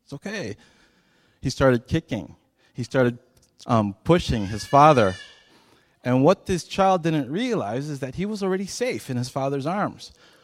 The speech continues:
But the more that he resisted, he was actually in danger of falling out of his father's arms.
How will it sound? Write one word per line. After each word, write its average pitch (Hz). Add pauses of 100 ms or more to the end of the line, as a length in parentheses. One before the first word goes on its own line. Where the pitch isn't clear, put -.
(300)
But 175
the 190
more 285
that 311
he 277
resisted, 202 (1700)
he 135
was 139
actually 151
in 147
danger 139 (1080)
of 127
falling 156
out 107
of 117
his 113
father's 123
arms. 151